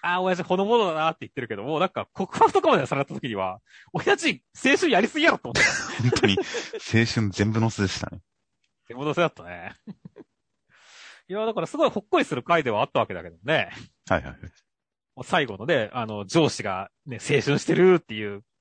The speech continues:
Speaker 1: ほんとこの上司の気持ちになったからねっていう。
Speaker 2: いや、本当ですね。<laughs> あとは渋谷先輩がこのレシーブ練習付き合えよって言ってるあたりとか、ちょっと可愛いなと思いましたよ。
Speaker 1: そうですね、可愛いっすね。<laughs> 元不良がっていう感じですね。
Speaker 2: はいはい。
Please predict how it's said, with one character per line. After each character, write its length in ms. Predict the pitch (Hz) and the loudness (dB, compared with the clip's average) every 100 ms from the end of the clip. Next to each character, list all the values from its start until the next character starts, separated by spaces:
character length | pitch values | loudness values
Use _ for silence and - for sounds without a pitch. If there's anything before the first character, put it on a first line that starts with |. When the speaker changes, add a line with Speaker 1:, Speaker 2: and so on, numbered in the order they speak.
| _ - | _ -2
Speaker 1:
ほ 100 | 196 | -2
ん 20 | |
と 80 | - | 2
こ 80 | |
の 80 | 196 | 2
上 180 | 139 220 | 6 4
司 80 | - | 4
の 60 | |
気 80 | - | -6
持 80 | 110 | -6
ち 60 | 113 | -4
に 40 | |
な 80 | - | -4
っ 40 | |
た 60 | 101 | -4
か 60 | 82 | -8
ら 60 | |
ね 140 | 90 - | -12 -16
っ 100 | _ | _
て 100 | 95 | -12
い 20 | |
う。 20 | |
Speaker 2:
い 60 | 90 | -4
や、 80 | 87 | -2
本 160 | 85 | -2
当 80 | 85 | -4
で 100 | 87 | -6
す 140 | 82 - | -6 -6
ね。 540 | 73 76 82 87 90 _ - - | -6 -4 -6 -6 -10 _ -20 -20
<laughs> 280 | - - _ | -20 -20 _
あ 100 | 104 | -2
と 100 | - | 0
は 60 | |
渋 260 | - - 131 | 0 2 4
谷 100 | 98 | 4
先 200 | - 85 | 2 0
輩 200 | 87 82 | 0 0
が 80 | 80 | -2
こ 140 | - | -4
の 100 | 85 | -2
レ 100 | 87 | 0
シ 200 | 92 117 | -2 -6
ー 20 | |
ブ 80 | 110 | -2
練 100 | 117 | -2
習 160 | 101 82 | -4 -10
付 160 | - | -10
き 80 | - | 2
合 100 | 110 | 4
え 20 | 98 | 4
よ 140 | 76 | 0
っ 20 | |
て 60 | - 78 | -6 -10
言 80 | |
っ 40 | - | -8
て 140 | - | -4
る 120 | 90 | 0
あ 40 | 87 | 2
た 140 | 92 | 2
り 80 | 76 | -2
と 80 | - | -2
か、 240 | 82 78 | 0 0
ち 80 | - | -2
ょ 20 | |
っ 20 | - | -10
と 60 | |
可 160 | - 87 | 0 2
愛 100 | 80 | 2
い 40 | |
な 80 | 76 | -2
と 80 | - | -8
思 80 | - | -16
い 20 | |
ま 60 | |
し 60 | - | -16
た 40 | |
よ。 60 | - _ _ _ _ _ | -20 _ _ _ _ _
Speaker 1:
そ 100 | - | -10
う 20 | 147 | -8
で 0 | |
す 40 | |
ね、 40 | - | 2
可 140 | 175 | 2
愛 80 | 120 | 2
い 40 | |
っ 20 | |
す 120 | - 135 | 0 -2
ね。 200 | 123 - - | -2 -4 -14
<laughs> 460 | - - - _ - _ _ _ _ _ _ - - _ | -16 -18 -20 _ -20 _ _ _ _ _ _ -20 -20 _
元 160 | 127 127 | -10 -8
不 160 | - | 0
良 120 | 131 127 | 2 6
が 140 | 110 | 4
っ 100 | - | 2
て 80 | - | -10
い 20 | |
う 20 | |
感 120 | 95 | -8
じ 40 | 90 | -10
で 60 | |
す 120 | - 78 | -4 -2
ね。 60 | |
Speaker 2:
は 40 | |
い 20 | |
は 60 | |
い。 40 | - | 0